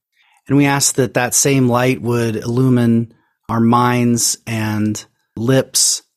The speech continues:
as we study this word, this hour, that all those listening in might be illumined, not by us, but by your Spirit, illumined to see and to hear the voice of God.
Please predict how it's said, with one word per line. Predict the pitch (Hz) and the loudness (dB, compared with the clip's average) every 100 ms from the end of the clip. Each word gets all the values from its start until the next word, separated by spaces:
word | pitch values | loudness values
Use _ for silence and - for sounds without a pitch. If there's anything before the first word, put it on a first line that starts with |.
| _ _ - | _ _ -4
as | 113 110 - | -2 -2 -4
we | 110 107 104 104 | -2 0 0 -2
study | 101 - - 123 113 113 110 - _ _ | -2 -4 0 0 0 -2 -4 -8 _ _
this | - 107 104 - | -8 -2 -2 -2
word, | 107 107 101 | -2 0 -2
this | 113 - | -2 0
hour, | 98 104 107 | 0 0 -2
that | 104 107 | -2 0
all | 123 | 2
those | 127 127 110 | 2 2 0
listening | 120 - 113 110 | 0 0 0 0
in | 113 113 | 0 0
might | 110 107 101 | 0 0 -2
be | - 110 | -4 -2
illumined, | 107 120 135 123 120 113 - - - - _ | 0 2 4 4 2 0 -2 -16 -20 -20 _
not | 110 135 110 | -2 -2 0
by | 110 123 | 0 0
us, | 160 - | 0 0
but | 123 | -4
by | 110 113 | -2 -2
your | 104 | -2
Spirit, | - - 107 101 - _ _ _ | -2 -2 -2 -4 -8 _ _ _
illumined | - 107 117 107 107 98 - | -6 -2 0 2 0 -2 -4
to | - 107 101 98 101 - | -2 0 0 -2 -6 -4
see | - - 117 107 | -2 0 0 -2
and | 101 101 | -2 -4
to | 101 | -6
hear | - 107 101 98 - _ - | -4 -2 0 -2 -6 _ -10
the | |
voice | 101 104 104 - | -2 -2 0 -2
of | 98 | -6
God. | - 82 85 98 | -10 -10 -10 -12